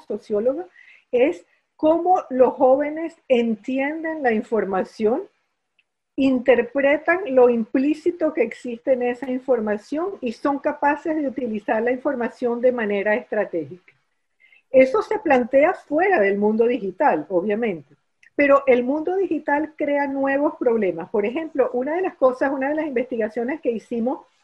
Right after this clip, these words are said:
en este trabajo sobre la transición a la enseñanza superior fue que fuimos a siete liceos y les dijimos a los jóvenes de la clase del último nivel de secundaria que pasaran cuarenta minutos en internet,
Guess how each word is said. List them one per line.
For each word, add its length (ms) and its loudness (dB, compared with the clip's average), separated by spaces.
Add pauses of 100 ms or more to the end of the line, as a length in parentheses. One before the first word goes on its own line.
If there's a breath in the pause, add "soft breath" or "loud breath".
(140)
en 140 -2
este 200 -4
trabajo 460 2
sobre 240 0
la 120 0
transición 600 -4
a 60 -2
la 80 -4
enseñanza 580 -4
superior 520 -2 (500 loud breath)
fue 200 4
que 140 0
fuimos 420 -4
a 80 -2
siete 480 0
liceos 560 0 (840)
y 100 -4
les 160 2
dijimos 580 0
a 120 -2
los 160 -2
jóvenes 540 2
de 420 0
la 200 -4
clase 400 -2
del 180 0
último 400 -2
nivel 440 0 (500 loud breath)
de 180 0
secundaria 720 -2 (360 loud breath)
que 120 6
pasaran 520 0
cuarenta 540 2
minutos 640 -2
en 160 0
internet, 640 -2